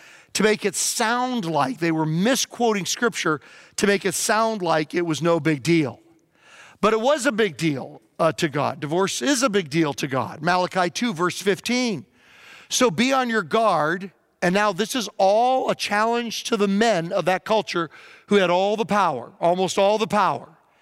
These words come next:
Here's the challenge God gave to the men. "So be on your guard and do not be unfaithful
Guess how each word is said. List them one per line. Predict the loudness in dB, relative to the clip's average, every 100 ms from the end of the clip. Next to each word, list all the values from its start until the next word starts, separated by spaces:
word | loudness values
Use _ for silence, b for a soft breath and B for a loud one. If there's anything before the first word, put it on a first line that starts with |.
| b b
Here's | b 2 4
the | 0
challenge | -2 0 2 2 -2 -6 0
God | 0 0 0
gave | 0 0 -2
to | -4
the | 0
men. | 0 0 -2 -12 _ B B B B
"So | 2 4
be | 2 2
on | 2
your | -2
guard | 0 2 2 2 0
and | -4 -2
do | -2
not | 0 0 -2
be | -4
unfaithful | 0 -2 -2 -2 0 0 -2 -4 -4 -4